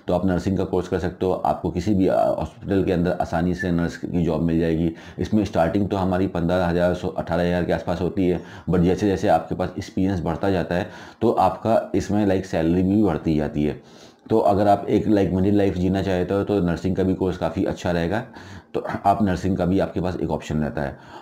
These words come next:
और अगर सपोज कर लिए कि, लाइक, आप एक बिजनेस माइंडेड है, आप चाहते हो कि, लाइक, हम एक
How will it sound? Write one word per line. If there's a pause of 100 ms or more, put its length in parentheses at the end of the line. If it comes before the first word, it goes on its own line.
(160)
और
अगर
सपोज
कर
लिए
कि,
लाइक,
आप
एक
बिजनेस
माइंडेड
है,
आप
चाहते
हो
कि,
लाइक,
हम
एक